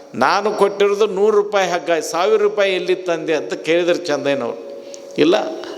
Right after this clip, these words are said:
ಅದು, ಅದನ್ನು ಹಗ್ಗ ತೆಗೆದುಕೊಂಡಿರುವಂಥ ಅಣ್ಣ ಬಸವಣ್ಣನವರು ಸಾವಿರ ರೂಪಾಯಿ ಕೊಟ್ಟಾರೆ, ವಾಪಸ್ ಕೊಟ್ಟು ಬಾ" ಅಂತ ಹೇಳಿದ್ರು.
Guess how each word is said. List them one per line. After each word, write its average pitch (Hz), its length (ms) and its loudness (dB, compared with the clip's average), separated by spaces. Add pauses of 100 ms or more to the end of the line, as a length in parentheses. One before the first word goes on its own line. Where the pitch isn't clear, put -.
(120)
ಅದು, 147 520 2
ಅದನ್ನು 139 300 0
ಹಗ್ಗ 135 260 0
ತೆಗೆದುಕೊಂಡಿರುವಂಥ 147 1000 0 (340)
ಅಣ್ಣ 156 280 0
ಬಸವಣ್ಣನವರು 131 880 -2
ಸಾವಿರ 156 400 2
ರೂಪಾಯಿ 127 340 0
ಕೊಟ್ಟಾರೆ, - 440 -6 (400)
ವಾಪಸ್ 123 360 2
ಕೊಟ್ಟು 127 280 0
ಬಾ" 117 120 0
ಅಂತ 104 180 -6
ಹೇಳಿದ್ರು. 98 260 -6